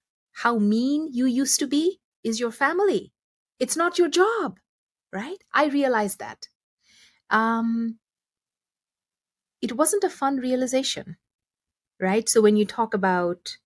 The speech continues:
you know, um, sort of tough love coaching, the reason that is my style is because I'm very introspective and probably the most critical of myself. And I bring that same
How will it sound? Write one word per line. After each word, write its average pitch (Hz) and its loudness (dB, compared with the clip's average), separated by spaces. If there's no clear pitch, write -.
you 190 -4
know, 170 -4
um, 160 -6
sort - -4
of 160 -6
tough - -2
love 185 0
coaching, 180 -4
the 185 2
reason 240 -2
that 190 0
is 196 0
my 170 -2
style 220 -4
is 190 2
because 202 0
I'm 185 2
very 226 4
introspective 180 -4
and 180 0
probably 285 -2
the 202 0
most 185 2
critical 170 -6
of 151 -10
myself. - -8
And 196 2
I 202 4
bring 214 0
that 190 0
same 185 2